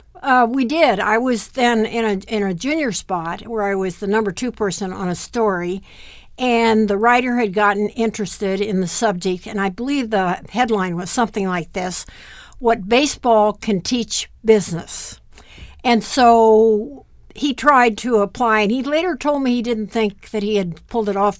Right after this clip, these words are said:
very well, but I thought he did a decent job. Um, he tried to apply the economics of baseball,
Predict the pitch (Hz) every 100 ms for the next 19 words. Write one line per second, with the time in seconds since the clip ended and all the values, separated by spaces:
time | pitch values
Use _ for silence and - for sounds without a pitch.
0 | - 220 208 196 175 175 196 240 349 359
1 | 277 214 180 196 170 190 170 185 180 180
2 | 170 - - - - - - 226 214 196
3 | 220 247 226 285 269 247 226 202 - 240
4 | 208 196 185 220 233 277 214 208 196 -
5 | 190 196 190 - - 180 190 196